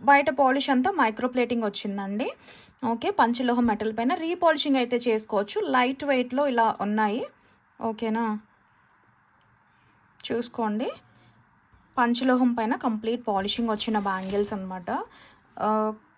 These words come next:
రెస్పాన్స్ బట్టి మనం చూద్దామని, ఎందుకంటే ఎప్పుడు ఈ స్టోన్స్ నేను ఎప్-, ఎప్పుడు ట్రై చేయలేదు. టూ సిక్స్ అండి, సైజెస్ అయితే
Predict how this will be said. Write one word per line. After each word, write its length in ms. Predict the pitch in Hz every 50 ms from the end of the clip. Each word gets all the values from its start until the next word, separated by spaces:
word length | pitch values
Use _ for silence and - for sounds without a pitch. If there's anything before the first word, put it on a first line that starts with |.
| _ _ _ _ _ - - _ _ _ _ _ _ _ _ _ _ _ _ _ _ - _ _ _ _ - - - - -
రెస్పాన్స్ 480 | 208 214 220 214 - 233 226 233 240
బట్టి 220 | 220 233 220 220 220
మనం 180 | 220 208 208
చూద్దామని, 920 | 214 214 - 220 208 208 202 190 214 208 208 202 202 233 294 359 339 262 226 220 - _ _ _ - - - - -
ఎందుకంటే 500 | - 226 240 254 277 294 285 277 294 269
ఎప్పుడు 280 | - - - 269 247
ఈ 200 | 277 262 240 240
స్టోన్స్ 400 | 262 254 - 254 247 247 254 262
నేను 160 | 240 240 240 233 254
ఎప్-, 300 | 247 247 - - - -
ఎప్పుడు 240 | 214 214 - 220 233
ట్రై 300 | 220 - 226 190 190 214
చేయలేదు. 560 | 214 254 240 220 208 196 185 185 233 349 - - - - - - - - _ _
టూ 160 | - 330 339 370
సిక్స్ 340 | - 302 262 - - -
అండి, 340 | 277 262 240 226 233 262 349 - - - -
సైజెస్ 500 | - - 262 220 202 208 226 262 294 -
అయితే 200 | 339 302 269 294